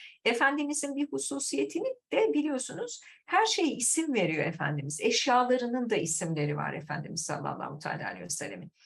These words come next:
Ve onlara yüksek manalar yüklüyor,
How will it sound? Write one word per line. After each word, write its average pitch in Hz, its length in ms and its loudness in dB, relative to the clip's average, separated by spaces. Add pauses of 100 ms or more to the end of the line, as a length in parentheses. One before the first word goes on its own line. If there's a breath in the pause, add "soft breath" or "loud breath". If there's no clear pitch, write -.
(120)
Ve 320 100 2
onlara 339 480 4
yüksek - 480 -2
manalar 233 640 4
yüklüyor, 170 640 -4